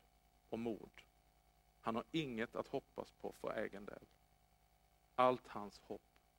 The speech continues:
sätts enbart till Jesus och hans nåd. Och det är nog. Jesu ord ger både honom och oss fullständig frälsningsvisshet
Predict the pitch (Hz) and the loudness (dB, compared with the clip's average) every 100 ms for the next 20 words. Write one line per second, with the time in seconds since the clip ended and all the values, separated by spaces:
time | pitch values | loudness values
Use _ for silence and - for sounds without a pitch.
0 | _ _ _ - 104 - - 117 104 98 | _ _ _ -6 -6 -4 -8 -4 -4 -8
1 | 90 - - - - - - 90 87 - | -10 -10 -12 -20 -20 -12 -8 -8 -10 -14
2 | - - - - _ - _ - - - | -18 -20 -20 -20 _ -20 _ -16 -16 -16
3 | - - - - _ _ _ _ _ _ | -20 -20 -20 -20 _ _ _ _ _ _
4 | _ - - _ _ _ - - - - | _ -20 -20 _ _ _ -20 -20 -20 -20
5 | - - - - - - 117 98 95 98 | -20 -20 -20 -20 -12 -8 -4 -4 -4 -8
6 | 92 - - - - - - - - - | -12 -16 -20 -20 -20 -20 -20 -20 -20 -20
7 | - - - - - - - - - - | -20 -20 -20 -20 -20 -20 -20 -20 -20 -20
8 | - - 104 117 - 127 - 107 110 104 | -20 -4 4 4 4 -2 0 -2 -2 0
9 | 104 98 107 104 90 110 104 95 107 - | -2 0 0 0 -4 -4 -4 -8 -10 -14
10 | - - - - - 151 143 - - 98 | -20 -20 -20 -20 -8 -4 -4 -6 -10 -10
11 | - - - - - - - _ _ - | -16 -20 -20 -20 -20 -20 -20 _ _ -10
12 | - 151 143 107 - - 107 95 95 101 | -4 -2 -2 -4 -6 -4 -6 -6 -10 -12
13 | - 110 107 - 87 - - - - - | -4 -4 -4 -8 -12 -16 -18 -16 -14 -16
14 | - _ | -18 _